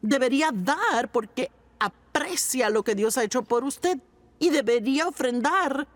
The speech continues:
porque recuerda cómo era antes ser un miserable y quiere ayudar a, a otros que están donde estaba.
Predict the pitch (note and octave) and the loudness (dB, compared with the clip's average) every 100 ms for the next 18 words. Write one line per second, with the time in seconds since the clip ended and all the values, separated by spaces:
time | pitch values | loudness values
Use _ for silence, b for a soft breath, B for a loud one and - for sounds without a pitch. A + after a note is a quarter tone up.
0 | _ D4+ B3+ - C#4 B3+ - C#4 D#4+ C4 | _ -2 -2 0 0 0 0 -2 0 -2
1 | G#3+ - C#4+ C#4+ B3 - A#3+ B3+ - B3 | -4 -2 2 2 0 0 0 0 0 0
2 | D#4 F#4 - A#3 - B3 C#4 C4+ - G#3+ | 0 0 0 0 2 2 2 0 0 0
3 | A#3+ D4 A#3 F3 - C4+ G#3+ B3 B3 D4 | 2 2 0 -2 -2 -4 0 2 2 2
4 | A#3+ B3 B3+ C4 A#3 A#3 G#3 G#3+ C4+ F4+ | 0 0 0 0 0 0 2 2 0 0
5 | - G#3 G3 - - A3+ - B3+ B3 G#3 | 0 0 0 -4 -2 -4 -2 -2 0 0
6 | F#3+ F#3 - F3+ D#3+ C#3+ | 0 -2 -2 -2 0 -4